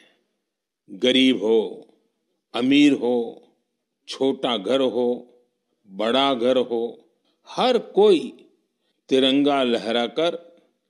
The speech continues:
गर्व का अनुभव करता है। तिरंगे के साथ सेल्फी लेकर सोशल मीडिया पर पोस्ट करने का क्रेज भी दिखता है। आपने गौर किया होगा,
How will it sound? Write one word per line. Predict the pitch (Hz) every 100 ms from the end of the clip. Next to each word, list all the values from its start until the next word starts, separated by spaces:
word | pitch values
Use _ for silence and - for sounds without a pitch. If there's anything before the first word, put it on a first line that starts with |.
| _ _ _ -
गर्व | 90 113 127 123 131
का | 127
अनुभव | 123 117 117 113 95 127
करता | 120 95 90 98
है। | 82 - - _ _ _ _ _ _ _ _ _ -
तिरंगे | 151 165 170 170
के | 170 160
साथ | - 156 165
सेल्फी | 165 - 165 190 - 208
लेकर | 139 127 101 - _ _ _ _ _ _
सोशल | - - 160 - 175 160
मीडिया | 143 135 139 147
पर | 160 135
पोस्ट | - 147 143
करने | 143 131 135
का | 143
क्रेज | 131 - 123 123
भी | 117 156
दिखता | 113 113 - - 82
है। | 80 - _ _ _ _ _ _ _ _ _ -
आपने | 127 147 147
गौर | 120 104 147 180
किया | - 139 107
होगा, | 98 98 95 95